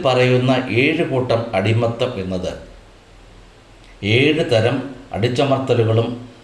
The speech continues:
സ്വാതന്ത്ര്യ നിഷേധവുമാണെന്ന് ആഴത്തിൽ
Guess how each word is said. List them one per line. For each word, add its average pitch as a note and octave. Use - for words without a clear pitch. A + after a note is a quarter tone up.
സ്വാതന്ത്ര്യ C3+
നിഷേധവുമാണെന്ന് A2+
ആഴത്തിൽ B2